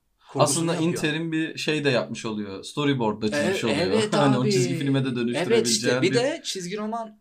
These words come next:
Speaker 1: yani şey yapanlar, takip edenler de bilmiyorum, eminim bana katılacaktır. Şey gibi bir şey değil. Ne bileyim, fotoroman daha resim, resimdir
Speaker 2: Hı hı.
Speaker 1: biraz daha. Ne bileyim,
Speaker 2: Hı hı.
Speaker 1: ya da bir resim görürsün,
Speaker 2: Hı hı,
Speaker 1: bir
Speaker 2: hı hı.
Speaker 1: şey ya da tek karikatür gördüğün zaman o tek bir şeydir.
Speaker 2: Hı
Speaker 1: Tek
Speaker 2: hı.
Speaker 1: bir şakadır o. Bir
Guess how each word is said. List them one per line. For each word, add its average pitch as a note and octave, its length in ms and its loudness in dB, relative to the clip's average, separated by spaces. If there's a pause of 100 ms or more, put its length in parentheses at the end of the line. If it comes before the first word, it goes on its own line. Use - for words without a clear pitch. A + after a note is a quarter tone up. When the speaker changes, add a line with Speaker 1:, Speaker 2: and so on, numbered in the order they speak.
Speaker 1:
yani D3+ 440 -10 (280)
şey D#3 180 -4
yapanlar, D3+ 580 -6 (100)
takip C3 280 -4
edenler C#3+ 440 -6
de C3+ 260 -8
bilmiyorum, A#2 300 -14
eminim B2 220 -10
bana A2+ 140 -8
katılacaktır. B2+ 540 -12 (460)
Şey G3+ 240 2
gibi G3+ 160 -10
bir F#3 40 -10
şey G3 220 -6
değil. C3+ 260 -10
Ne C#3 80 -12
bileyim, B2 160 -8
fotoroman G#3+ 520 -2
daha G#3+ 340 -2
resim, C3+ 500 -4
resimdir G#2+ 600 -12 (160)
Speaker 2:
Hı B2 60 -8
hı. A#2+ 40 -6
Speaker 1:
biraz B2+ 260 -8
daha. - 180 -14
Ne E3+ 140 -10
bileyim, C3+ 180 -6
Speaker 2:
Hı - 20 -4
hı. C#3 40 -2
Speaker 1:
ya D3 100 -2
da D#3 80 -8
bir C#3+ 60 -12
resim D3+ 280 -6
görürsün, C#3+ 380 -6
Speaker 2:
Hı C3 60 -2
hı, C3+ 40 -8
Speaker 1:
bir C#3 60 -10
Speaker 2:
hı C3+ 40 -6
hı. - 20 -4
Speaker 1:
şey D3 280 -2
ya C#3 160 -8
da D#3+ 100 -8
tek F3 200 -8
karikatür D3 380 -8
gördüğün C#3+ 280 -6
zaman D3+ 180 -12
o D3 100 -12
tek D3 220 -12
bir - 60 -14
şeydir. - 220 -12
Speaker 2:
Hı C3 40 -10
Speaker 1:
Tek C3 100 -6
Speaker 2:
hı. C3 60 -8
Speaker 1:
bir C3+ 40 -8
şakadır A#2 340 -10
o. G#2 100 -16 (920)
Bir C3+ 340 -14